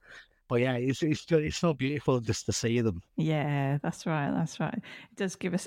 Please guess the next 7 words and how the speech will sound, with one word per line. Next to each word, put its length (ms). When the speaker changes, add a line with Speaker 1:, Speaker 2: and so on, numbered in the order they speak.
Speaker 2:
so, 500
so 320
Speaker 1:
<clears throat> 20
Speaker 2:
much. 440
Um, 360
so 580
what 540